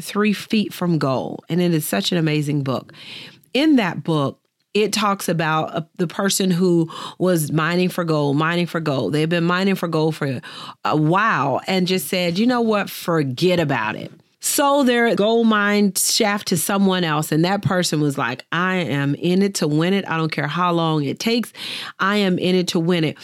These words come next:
When I talk about being a gold digger, there are two type of people. There's the, the person that is in there, they're digging for gold, but the minute they realize,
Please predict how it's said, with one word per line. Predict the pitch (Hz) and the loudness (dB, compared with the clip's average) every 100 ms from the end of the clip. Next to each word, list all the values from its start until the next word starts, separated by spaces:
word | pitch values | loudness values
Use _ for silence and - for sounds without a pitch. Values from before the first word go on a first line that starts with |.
| - - | -16 -6
When | 170 190 208 | 2 4 4
I | 254 | 0
talk | 302 320 262 | 0 -2 0
about | 202 185 170 | 0 0 2
being | 180 170 | 2 2
a | 156 | 0
gold | 156 165 175 | 0 2 2
digger, | 151 127 143 | 0 0 0
there | 160 226 | 2 2
are | 214 | 0
two | - 214 208 | 0 2 2
type | 185 156 160 | 2 0 0
of | 170 - | -2 -4
people. | 165 143 135 135 | -4 -2 0 2
There's | 139 143 135 | 2 0 0
the, | 143 | -4
the | 143 - 151 147 | -4 -4 -2 -2
person | 143 208 202 214 | -2 -2 0 2
that | 185 156 | 2 2
is | 151 | 0
in | - 202 220 | 2 4 4
there, | 220 220 | 4 2
they're | 165 156 | 0 0
digging | 143 175 175 175 | 0 0 0 0
for | 170 | 0
gold, | 160 143 135 127 | 0 0 0 -2
but | - | -2
the | 131 | 0
minute | 147 214 254 208 | 2 2 2 0
they | 196 | 0
realize, | 190 190 180 170 165 | 2 2 2 0 -2